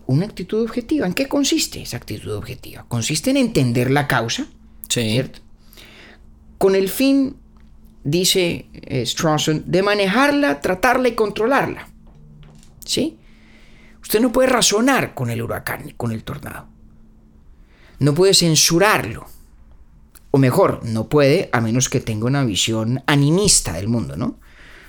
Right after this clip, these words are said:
Speaker 1: Eh, si usted cree que el tornado o el huracán está alentado por algún espíritu maligno
Speaker 2: Claro, es
Speaker 1: que
Speaker 2: un
Speaker 1: le
Speaker 2: castigo de los
Speaker 1: subyace,
Speaker 2: dioses y demás. Ajá,
Speaker 1: eh,
Speaker 2: sí.
Speaker 1: pero eso es distinto.
Speaker 2: Sí.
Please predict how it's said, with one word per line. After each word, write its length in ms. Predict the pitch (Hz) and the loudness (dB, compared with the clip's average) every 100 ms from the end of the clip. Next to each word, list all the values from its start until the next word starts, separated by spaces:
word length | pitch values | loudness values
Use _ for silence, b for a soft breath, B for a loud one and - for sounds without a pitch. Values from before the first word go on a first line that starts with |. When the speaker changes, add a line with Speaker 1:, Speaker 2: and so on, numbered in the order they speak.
| B - | B -14
Speaker 1:
Eh, 120 | - | -12
si 120 | - | -8
usted 220 | 110 113 | -6 -4
cree 200 | - 135 | -2 -2
que 120 | 139 | 0
el 160 | 135 127 - _ | -2 -4 -16 _
tornado 440 | 113 107 110 127 | -6 -4 -2 0
o 60 | 151 | 0
el 80 | 131 | 0
huracán 400 | 95 - 117 135 | -4 -6 -2 0
está 280 | 135 - 131 | -2 0 0
alentado 560 | 135 123 - 139 147 | 2 0 0 0 0
por 140 | 139 107 | -2 -6
algún 240 | 101 117 | -4 -2
espíritu 520 | 135 - 143 139 131 | -2 -2 -2 -2 -2
maligno 300 | 113 107 117 135 | -4 -2 0 2
Speaker 2:
Claro, 240 | 131 113 110 | 2 2 2
es 80 | |
Speaker 1:
que 40 | 120 | 0
Speaker 2:
un 40 | 110 | 0
Speaker 1:
le 40 | |
Speaker 2:
castigo 400 | - - 135 123 | 0 0 0 2
de 80 | 127 | 4
los 120 | 127 | 2
Speaker 1:
subyace, 100 | 104 | 2
Speaker 2:
dioses 420 | 117 123 123 113 | 2 0 0 -2
y 60 | 113 | -2
demás. 320 | 107 117 110 | 0 -2 -4
Ajá, 240 | 110 113 123 | -6 -6 -4
Speaker 1:
eh, 260 | 104 110 101 | -2 -2 -2
Speaker 2:
sí. 60 | - | -6
Speaker 1:
pero 140 | 110 | -6
eso 160 | 107 147 | -2 0
es 60 | 160 | 0
distinto. 560 | 190 - 294 226 110 - | 0 0 0 -2 -6 -6
Speaker 2:
Sí. 240 | 113 | -6